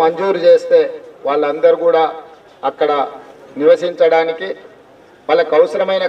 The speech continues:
కాలనీ నిర్మించడానికి అవకాశం ఉంటుంది. కాబట్టి నేను ఇన్ఛార్జ్ మినిస్టర్ శ్రీనివాస్ రెడ్డి గారికి, జిల్లా మంత్రి సీతక్కకు, కలెక్టర్ గారికి, సంబంధిత అధికారులకు నేను సూచన చేస్తున్నా,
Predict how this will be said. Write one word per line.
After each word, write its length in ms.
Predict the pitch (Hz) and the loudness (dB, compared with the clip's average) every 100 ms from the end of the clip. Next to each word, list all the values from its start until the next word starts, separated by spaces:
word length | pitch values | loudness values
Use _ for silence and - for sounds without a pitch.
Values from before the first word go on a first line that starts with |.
| - | -2
కాలనీ 400 | 165 196 208 208 185 | 0 0 -2 -2 0
నిర్మించడానికి 640 | 175 180 175 175 170 170 151 | 0 0 0 2 2 0 0
అవకాశం 380 | 160 190 180 175 170 | 2 2 0 0 0
ఉంటుంది. 240 | 165 160 156 | -2 0 0
కాబట్టి 380 | 156 - 165 160 160 151 - - - - - - 143 | 0 -2 0 -2 -4 -14 -20 -20 -20 -20 -20 -6 0
నేను 180 | 165 160 | 2 2
ఇన్ఛార్జ్ 380 | 160 202 202 202 180 | 0 2 2 -2 -6
మినిస్టర్ 360 | 180 185 160 - | -6 -4 -4 -4
శ్రీనివాస్ 420 | 170 180 175 - | -4 0 2 2
రెడ్డి 160 | 165 165 | 2 2
గారికి, 300 | 165 160 180 175 - - - - - - - - - - - | 0 -2 -8 -12 -16 -20 -20 -20 -20 -20 -20 -20 -20 -20 -4
జిల్లా 260 | 156 180 190 190 | -2 2 2 0
మంత్రి 320 | 180 - 185 165 - - - _ - | -4 -6 -6 -6 -8 -14 -20 _ -6
సీతక్కకు, 600 | 160 165 165 170 160 185 - - - - - - - - - - - | -4 -2 0 0 0 -2 -6 -12 -20 -20 -20 -20 -20 -20 -20 -14 -4
కలెక్టర్ 440 | 170 208 202 196 185 | -2 0 0 0 2
గారికి, 300 | 180 - 208 190 | 0 -2 -4 -2
సంబంధిత 460 | 165 185 185 180 180 170 | 0 -2 -4 -2 0 0
అధికారులకు 520 | 180 202 196 190 185 180 | 0 0 2 0 -2 -4
నేను 120 | - | -2
సూచన 280 | 175 175 170 156 | -2 0 0 2
చేస్తున్నా, 380 | 156 160 156 | 2 2 -2